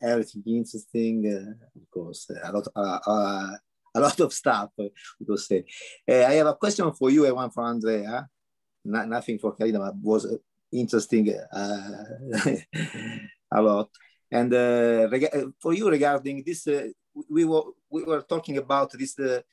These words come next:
expansion of the Shugendo as a quite, uh, uh, brand, uh, fit to branding new places, no, in the Edo Jidai.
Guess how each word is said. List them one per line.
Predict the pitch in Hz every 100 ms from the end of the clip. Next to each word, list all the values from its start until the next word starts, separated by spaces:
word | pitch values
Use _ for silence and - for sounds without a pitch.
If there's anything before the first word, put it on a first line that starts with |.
| _
expansion | 120 - - 135 135 135 - 135
of | 127 123
the | 120
Shugendo | - 135 135 135 127 127
as | 127
a | 123 - _
quite, | 143 143 135
uh, | - - _ _ _ _ _ 120
uh, | 123 123 123 120 117 - _ _ _ 123
brand, | 113 135 160 160 160 160 139 - - -
uh, | 135 139 135 131 _ _ _ -
fit | 185 190 - _
to | 151 147 - _ _ -
branding | 127 110 156 165 156 139 131
new | 127 151 143
places, | 151 151 131 113 123 107 -
no, | 127 123
in | 123
the | 123 127
Edo | 123
Jidai. | 113 131 131 117 113